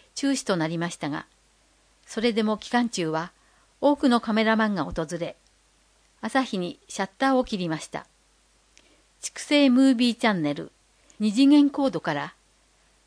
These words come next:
当日の様子をご覧いただくことができます。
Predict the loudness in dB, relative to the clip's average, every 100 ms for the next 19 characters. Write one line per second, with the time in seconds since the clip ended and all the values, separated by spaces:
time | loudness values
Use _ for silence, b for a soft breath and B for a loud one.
0 | -2 0 0 -2 -6 -6 -2 -2 -2 -2
1 | -2 -4 -2 0 2 0 0 0 -2 -2
2 | -4 -2 -4 -6 -8 -8 -8 -14